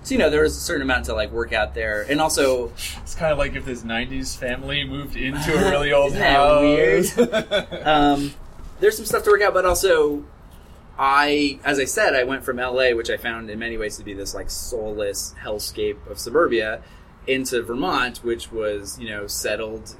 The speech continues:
Speaker 1: in the seventeen hundreds. Uh, it was an agriculture community in a kind of a harsh natural environment that had its wonderful moment. And so, like, there's all this stuff about this very real existence that I wanted to capture. Like, I
Speaker 2: Yeah.
Speaker 1: grew up in these towns that were hundreds of years old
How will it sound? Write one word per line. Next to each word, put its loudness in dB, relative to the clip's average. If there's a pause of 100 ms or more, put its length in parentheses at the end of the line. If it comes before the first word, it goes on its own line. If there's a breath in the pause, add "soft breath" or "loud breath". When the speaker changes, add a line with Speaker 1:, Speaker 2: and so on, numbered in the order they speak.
Speaker 1:
in -10
the -12
seventeen -4
hundreds. -8 (420 loud breath)
Uh, 0
it -6
was -10
an -16 (100)
agriculture -2
community -8
in -10
a -8 (120)
kind -8
of -6
a -4
harsh -6
natural -6
environment -8
that -6
had -4
its -12
wonderful -12
moment. -10
And -6
so, 4
like, 0
there's -4
all -2
this -4
stuff -2
about -4
this -14
very 0
real -6
existence -8 (800 loud breath)
that 2
I 2
wanted -4
to -8
capture. -4
Like, -2
I 4
Speaker 2:
Yeah. 2
Speaker 1:
grew 4
up -2
in -4
these -6
towns -8 (280)
that -2
were -8
hundreds -2
of -8
years -4
old -8